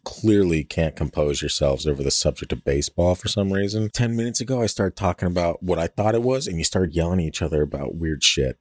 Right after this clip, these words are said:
This could be a sign of the simulation. This could be that everything is set in motion and everything is set to take place, and it's all written in the code, and certain people are out there decrypting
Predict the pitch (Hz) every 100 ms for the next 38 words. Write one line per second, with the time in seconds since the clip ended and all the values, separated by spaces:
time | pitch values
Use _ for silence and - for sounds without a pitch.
0 | - 127 - 117 85 80 73 69 87 -
1 | 80 76 76 76 76 _ _ - - -
2 | - 73 71 67 62 - - - - 120
3 | 139 92 80 78 - 110 117 104 90 87
4 | 85 85 82 78 - _ - - - 113
5 | 113 101 85 78 - 76 73 92 92 87
6 | 78 - - 98 90 - 90 - 90 87
7 | - - 78 76 98 101 95 135 131 123
8 | 117 - 120 82 67 - 85 80 139 123
9 | 113 123 - 80 78 76 - 76 92 92
10 | - 85 - 69 67